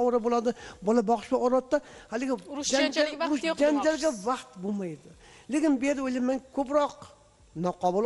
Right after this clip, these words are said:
Speaker 1: oilalarda, ya'ni
Speaker 2: Noqobil.
Speaker 1: ichkilikka berilgan oilalarda, narkoman. Lekin narkoman deymiz, u narkotiklar qayerdan kelyapti? Qayerdan? O'zi oila boqishga puli yo'q, lekin narkotikka pul topadi. Qayerdan topayapti? O'g'irlik qilyaptimi? Yo boshqa ishlar qilyaptimi? Jinoyat qilyaptimi?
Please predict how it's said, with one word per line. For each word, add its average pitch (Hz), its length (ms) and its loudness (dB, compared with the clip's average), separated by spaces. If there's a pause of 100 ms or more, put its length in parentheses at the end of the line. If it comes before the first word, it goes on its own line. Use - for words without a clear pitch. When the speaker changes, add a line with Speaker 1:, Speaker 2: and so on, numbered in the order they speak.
Speaker 1:
oilalarda, 277 500 2 (460)
ya'ni 170 120 -6
Speaker 2:
Noqobil. 226 100 -8
Speaker 1:
ichkilikka 196 600 -2
berilgan 196 360 0
oilalarda, 294 400 0 (380)
narkoman. 214 300 -4 (180)
Lekin 262 180 2 (100)
narkoman 302 320 2 (120)
deymiz, 302 200 -2 (300)
u 214 80 -4 (140)
narkotiklar 247 480 -4
qayerdan 247 300 -6
kelyapti? 185 300 -10 (380)
Qayerdan? 330 300 4 (500)
O'zi 294 160 2 (100)
oila 285 160 2 (100)
boqishga 277 300 -4
puli 349 220 4
yo'q, 202 120 -2 (340)
lekin 208 220 -2
narkotikka 214 360 -6
pul - 160 -12
topadi. 139 280 -14 (200)
Qayerdan 185 280 0
topayapti? 214 400 -10 (220)
O'g'irlik 143 300 -4
qilyaptimi? 175 480 -6 (380)
Yo 196 120 2
boshqa 151 200 -10
ishlar 240 180 -2
qilyaptimi? 190 420 -2 (180)
Jinoyat 196 280 2
qilyaptimi? 208 380 -2